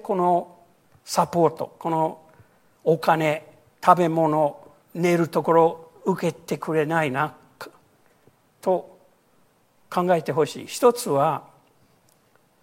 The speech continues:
パウロは福音を伝えたいだけです。思い切りそれだけです。他のことを考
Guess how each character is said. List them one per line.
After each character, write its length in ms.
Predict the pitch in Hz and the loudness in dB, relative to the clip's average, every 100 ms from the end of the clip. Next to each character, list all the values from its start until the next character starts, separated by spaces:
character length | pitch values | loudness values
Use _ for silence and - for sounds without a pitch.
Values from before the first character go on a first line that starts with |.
| _ _ _ _ _ _ _ _ _ - | _ _ _ _ _ _ _ _ _ -6
パ 220 | - 240 | 2 4
ウ 80 | 202 | 4
ロ 180 | 131 123 | 2 2
は 380 | 156 147 - - _ _ _ | 2 2 -6 -18 _ _ _
福 340 | - - - 277 | -18 -12 -2 0
音 280 | 254 247 240 | 2 2 4
を 400 | 254 247 - - _ _ _ _ _ _ _ _ _ _ _ _ _ _ _ _ _ _ _ _ _ - - - | 4 4 -4 -20 _ _ _ _ _ _ _ _ _ _ _ _ _ _ _ _ _ _ _ _ _ -12 -10 -2
伝 160 | 220 214 | 0 0
え 60 | |
た 180 | 214 208 | 0 -2
い 80 | 185 | 0
だ 140 | 180 | -2
け 120 | - | -4
で 120 | 175 - | -10 -12
す。 160 | - - _ _ _ _ _ _ _ _ | -16 -20 _ _ _ _ _ _ _ _
思 280 | 180 202 220 | -2 2 2
い 80 | 214 | 2
切 160 | 226 226 | -2 -2
り 180 | 220 | -4
そ 180 | - 226 | -2 2
れ 120 | 220 | 4
だ 240 | 196 185 170 | 2 -2 -2
け 120 | 196 | -4
で 80 | 127 | -6
す。 120 | - - | -8 -18
他 280 | - 208 - | -12 -6 -2
の 100 | 233 | -2
こ 140 | 226 180 | -2 -2
と 140 | 151 | -2
を 20 | |
考 300 | - - 233 | 0 0 0